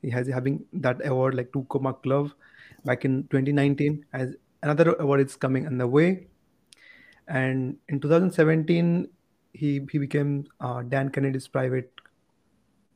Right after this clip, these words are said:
client. And being an Indian, he served, uh, Indian Air Force also. So I would like to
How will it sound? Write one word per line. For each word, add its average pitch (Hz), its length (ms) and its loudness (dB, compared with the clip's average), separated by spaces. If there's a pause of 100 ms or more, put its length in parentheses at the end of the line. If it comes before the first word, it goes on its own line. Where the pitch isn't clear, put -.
(260)
client. 147 400 0 (1200)
And 127 460 -4 (340)
being 151 180 2
an 160 40 2
Indian, 165 300 4
he 160 240 0
served, 139 580 0 (180)
uh, 123 300 -2 (160)
Indian 147 560 0
Air 131 140 -4
Force 160 280 -2
also. 156 380 -2 (760)
So - 220 -2
I 139 80 6
would 160 140 4
like 180 260 4
to 185 320 2